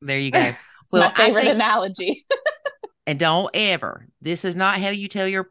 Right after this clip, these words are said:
Speaker 1: partner you're gonna nacho. You don't even have to tell them, first of all, if you do it the right way, because
Speaker 2: Mm-hmm.
Speaker 1: it's not bad. They'll just notice positive changes. But if you take little Johnny to school, don't wake up Monday morning and say, "By the way, I heard this stuff called Nacho Kids,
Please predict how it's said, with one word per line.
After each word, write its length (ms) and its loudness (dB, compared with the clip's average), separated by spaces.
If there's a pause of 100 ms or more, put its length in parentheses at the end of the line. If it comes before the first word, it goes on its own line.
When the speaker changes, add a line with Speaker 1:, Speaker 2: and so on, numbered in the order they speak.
(140)
Speaker 1:
partner 260 0
you're 160 -4
gonna 180 -6
nacho. 560 -4 (200)
You 80 -2
don't 100 0
even 160 -2
have 120 -2
to 80 -12
tell 220 -6
them, 120 -4
first 260 -4
of 80 -8
all, 240 -2
if 140 -6
you 80 -8
do 120 -4
it 100 -8
the 60 -10
right 220 -6
way, 320 -6 (220)
because 260 6
Speaker 2:
Mm-hmm. 60 -4
Speaker 1:
it's 80 -8
not 200 -2
bad. 240 0
They'll 120 -2
just 160 -8
notice 180 -4
positive 420 -6
changes. 460 -8 (260)
But 420 2 (200)
if 160 -8
you 80 0
take 220 -4
little 160 -6
Johnny 260 -6
to 60 -14
school, 300 -6
don't 200 0
wake 240 -4
up 140 -4
Monday 240 -4
morning 500 -4
and 160 -4
say, 360 -4 (180)
"By 160 2
the 80 -2
way, 320 -4 (160)
I 100 -2
heard 240 -2
this 140 -4
stuff 240 -6
called 180 -4
Nacho 420 -4
Kids, 600 -8